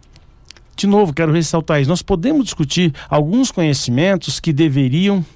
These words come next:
eh, estar na escola e não estão. Nós podemos discutir, por exemplo, o caso da, do campo ou da área da disciplina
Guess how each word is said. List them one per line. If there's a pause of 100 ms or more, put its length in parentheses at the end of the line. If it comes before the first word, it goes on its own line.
(140)
eh,
estar
na
escola
e
não
estão. (800)
Nós
podemos
discutir, (380)
por
exemplo,
o
caso
da, (240)
do
campo
ou
da
área
da
disciplina